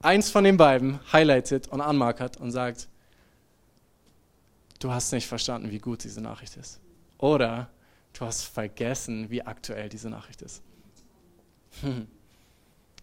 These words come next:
Lass uns kurz die Augen zumachen und ihn fragen. Und weil, wenn, wenn er das in unseren Herzen nicht aufleuchten lässt, kann ich hier schnacken, wie ich will.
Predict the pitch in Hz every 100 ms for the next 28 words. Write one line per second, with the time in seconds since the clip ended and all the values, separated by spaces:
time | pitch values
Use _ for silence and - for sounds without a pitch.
0 | _ _ _ _ _ _ _ _ _ 156
1 | 156 196 - 202 190 180 156 160 170 -
2 | 135 107 110 113 - _ _ 131 131 139
3 | - 131 123 107 104 _ _ _ _ _
4 | _ _ _ _ - - _ - 147 143
5 | - 127 165 185 180 196 - 190 196 190
6 | 208 233 233 - 196 190 175 170 180 -
7 | 147 170 156 160 139 - 135 131 - 135
8 | 131 139 131 131 131 - - 143 160 156
9 | 147 135 123 127 110 110